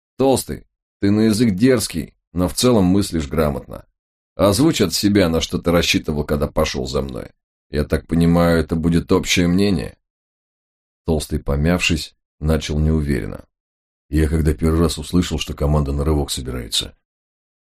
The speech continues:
не обратил внимания. Команда явно левая, с такими только сливаться. Потом я узнал подробность одну. Про тебя подробность. Узнал, что ты тот самый Март,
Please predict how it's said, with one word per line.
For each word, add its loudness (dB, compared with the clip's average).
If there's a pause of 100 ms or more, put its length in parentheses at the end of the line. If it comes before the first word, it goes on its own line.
(400)
не 0
обратил 2
внимания. 0 (580)
Команда 0
явно -4
левая, 0 (340)
с -20
такими -2
только -4
сливаться. -4 (460)
Потом 0
я 4
узнал 2
подробность -2
одну. -12 (560)
Про -8
тебя 4
подробность. -10 (440)
Узнал, 2
что -6
ты 0
тот -2
самый 2
Март, 0